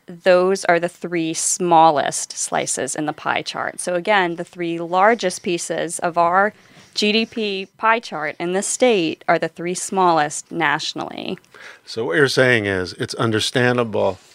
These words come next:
Speaker 2: that it's hard to walk away from this part of our economy, even though most of the rest of the country has started to move in that direction.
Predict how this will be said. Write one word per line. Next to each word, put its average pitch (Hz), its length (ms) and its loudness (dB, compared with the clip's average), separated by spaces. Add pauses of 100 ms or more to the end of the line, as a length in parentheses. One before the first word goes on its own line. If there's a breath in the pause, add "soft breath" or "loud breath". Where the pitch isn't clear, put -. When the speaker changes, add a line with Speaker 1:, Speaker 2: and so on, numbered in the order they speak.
Speaker 2:
that 98 100 -8
it's 92 160 -4
hard 110 280 2
to - 80 -8
walk 101 340 2
away 90 600 2 (580 loud breath)
from 92 440 -4 (140)
this 98 340 -2
part 107 320 2
of 92 120 0
our 87 120 2
economy, 101 600 -4
even 131 360 0
though 117 180 4
most 113 340 0
of 107 80 -6
the 107 100 0
rest 104 320 0
of 101 120 -6
the 92 80 -4
country 90 580 -2 (840 loud breath)
has 98 200 0
started 92 360 2
to - 100 -10
move 87 200 -6
in 90 100 -8
that 82 180 -4
direction. 87 560 -6